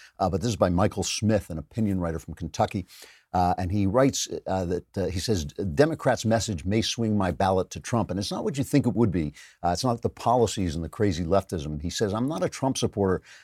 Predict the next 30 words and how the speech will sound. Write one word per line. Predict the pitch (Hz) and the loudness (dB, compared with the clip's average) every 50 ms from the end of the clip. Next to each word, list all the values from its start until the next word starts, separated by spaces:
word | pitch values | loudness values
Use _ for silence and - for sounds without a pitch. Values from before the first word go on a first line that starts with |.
| _ _ | _ _
but | - 92 113 | -2 -2 0
if | - - | 0 2
the | 117 110 | 4 4
alternative | 123 - - - 139 151 156 147 120 117 107 - - | 4 4 4 0 0 2 2 2 4 2 2 0 0
to | - 104 | 0 2
him | 92 107 113 113 110 110 | 2 4 4 6 4 4
in | - 95 95 95 | 2 0 -2 0
next | 110 113 - - - - | 0 -2 -4 -6 -4 0
year's | 113 113 107 85 95 | 0 2 2 2 0
election | 87 95 110 - - - 98 90 | 2 0 0 0 -2 -6 -4 -4
is | 82 80 - | -4 -4 0
open | - 120 120 - 113 95 | 0 0 2 2 0 0
borders | 73 98 104 98 101 87 95 | 2 2 2 2 0 -2 -2
and | 92 85 | -2 -2
the | |
Green | 73 78 107 110 107 104 | 0 2 2 4 4 2
New | 101 92 | 2 0
Deal, | 73 82 90 82 80 | 0 0 -2 0 0
I | 87 | 0
may | 98 101 98 | 0 0 0
become | 101 - - - 131 127 | -2 -4 -2 -2 -2 -2
a | - | -2
Trump | - - - 120 110 - | -4 -2 -2 -2 0 4
voter. | 107 170 185 143 104 90 - - - - - - | 4 4 6 6 2 0 -2 -6 -20 -20 -14 -12
It's | 101 - - | -8 -6 -4
a | 104 | -4
distinction | 85 101 101 - - - 156 160 - - 123 | -4 -2 -4 -4 -2 0 0 0 0 0 0
without | 120 101 104 95 92 | 0 2 2 2 2
an | 101 | 2
electoral | 98 92 101 101 - - 95 92 | 2 2 0 0 -2 -2 -2 -2